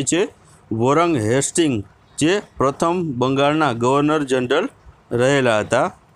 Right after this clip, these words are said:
ત્યાર પછી ભારતના પ્રથમ ગવર્નર જનરલ કોણ હતા? તો મિત્રો, ભારતના પ્રથમ ગવર્નર જનરલ હતા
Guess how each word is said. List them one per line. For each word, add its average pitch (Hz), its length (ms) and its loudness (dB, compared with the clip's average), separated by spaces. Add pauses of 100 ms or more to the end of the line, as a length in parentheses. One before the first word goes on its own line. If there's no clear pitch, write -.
(140)
ત્યાર 143 240 2
પછી 180 320 0 (420)
ભારતના 160 680 0 (100)
પ્રથમ 147 360 0 (140)
ગવર્નર 151 320 2
જનરલ 147 380 0
કોણ 160 220 0
હતા? 165 160 0
તો 156 140 -2
મિત્રો, 143 260 0
ભારતના 131 520 0
પ્રથમ 120 440 -2
ગવર્નર 156 380 0
જનરલ 147 420 0
હતા 117 240 -2